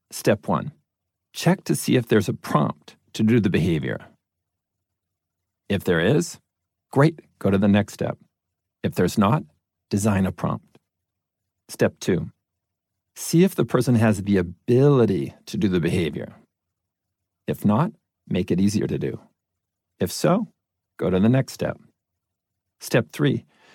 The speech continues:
see if the person is motivated to do the behavior. To do an expert job of troubleshooting a behavior for yourself or others, start with the prompt. Is the person being prompted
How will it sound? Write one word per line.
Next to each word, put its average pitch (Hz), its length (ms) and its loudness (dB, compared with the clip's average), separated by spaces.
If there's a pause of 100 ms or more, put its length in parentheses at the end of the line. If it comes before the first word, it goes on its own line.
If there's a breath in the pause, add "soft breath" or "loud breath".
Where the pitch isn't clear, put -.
(120)
see - 260 2
if 170 140 4
the 120 80 -2
person 117 400 2
is 104 180 0
motivated 117 1000 2 (100)
to - 140 -4
do 87 100 0
the 80 100 -2
behavior. 76 560 -6 (1500)
To - 100 -4
do 135 160 4
an 117 240 4
expert 147 480 -2
job 107 400 2
of 95 160 -4
troubleshooting 113 600 2
a 104 60 4
behavior 95 540 2
for - 180 -6
yourself 101 680 -2
or 95 160 -2
others, 127 400 2 (320)
start 113 640 0
with 107 400 -2
the 98 180 2
prompt. 95 640 -2 (260 loud breath)
Is 110 200 2
the 104 80 0
person 151 420 2
being 107 320 2
prompted 143 800 0